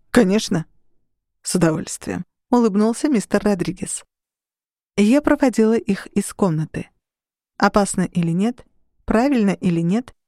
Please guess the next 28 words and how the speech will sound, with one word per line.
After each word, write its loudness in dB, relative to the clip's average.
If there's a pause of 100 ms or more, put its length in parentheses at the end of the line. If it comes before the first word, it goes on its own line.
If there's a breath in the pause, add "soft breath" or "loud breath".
(300)
Хиро 2
был 2
моим 2
гостем. -2 (340)
В 0
этой 2
части -2
сомнений 0
не 0
было. -6 (640)
Я 2
сделаю 2
всё -2
необходимое, 0
чтобы -2
обеспечить -2
его 0
безопасность. -4 (1000)
Я 2
всё -2
ещё 0
не 2
знала, 2
приму 2
ли 2
я 0
его -2
предложение. -4